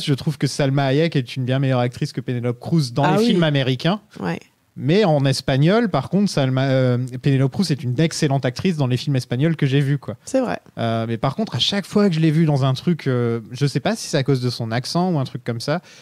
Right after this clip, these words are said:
Speaker 1: en fait, euh, c'est, euh, elle fait une reverse Cotillard, tu vois.
Speaker 2: Mais c'est surtout que, ou peut-être que simplement les films à Hollywood savent pas écrire des personnages la-, l-, l-, enfin, latinas, quoi.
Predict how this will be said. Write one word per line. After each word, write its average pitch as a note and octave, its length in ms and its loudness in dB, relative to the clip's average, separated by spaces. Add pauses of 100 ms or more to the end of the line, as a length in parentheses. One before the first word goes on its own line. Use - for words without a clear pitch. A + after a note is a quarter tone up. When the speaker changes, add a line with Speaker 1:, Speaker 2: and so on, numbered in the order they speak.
(120)
Speaker 1:
en - 60 -6
fait, F3 240 -2
euh, B2 180 0
c'est, A#2 280 -4
euh, A2 280 -4 (960)
elle B2+ 100 -8
fait D3 140 0
une C3+ 80 2
reverse D3+ 340 2
Cotillard, D3+ 480 0
tu A2+ 120 -10
vois. A2 120 -6 (280)
Speaker 2:
Mais G3+ 40 2
c'est F#3+ 140 0
surtout G3 240 -2
que, G3+ 180 0 (160)
ou G3 60 -4
peut-être G#3+ 380 0
que G3+ 80 2
simplement F#3+ 420 0
les G#3 100 0
films G3 220 -4
à F3 80 -2
Hollywood G3+ 180 -2
savent - 220 -8
pas G3 120 -2
écrire G#3 240 -4
des F3 120 -2
personnages F3+ 480 -4
la-, F3+ 80 -6 (120)
l-, E3+ 220 -2
l-, E3+ 220 -2
enfin, D#3+ 340 -6 (260)
latinas, C4 420 -4
quoi. - 200 -6